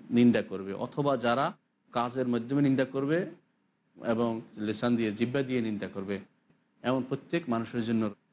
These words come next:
কঠিন শাস্তির ধমকি রয়ে গেছে। তো বুঝতে পারছি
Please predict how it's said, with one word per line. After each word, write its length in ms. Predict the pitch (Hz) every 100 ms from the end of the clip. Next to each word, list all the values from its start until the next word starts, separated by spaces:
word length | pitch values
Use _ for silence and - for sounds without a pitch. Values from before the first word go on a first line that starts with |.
| -
কঠিন 440 | 120 - 127 123 123 - _ _ _
শাস্তির 540 | - 113 104 - 117 110 104
ধমকি 400 | - 101 - 101
রয়ে 240 | 92 87
গেছে। 240 | 85 - 73 - _ _ _ _ -
তো 120 | 139
বুঝতে 280 | 143 143 147
পারছি 380 | 135 - 131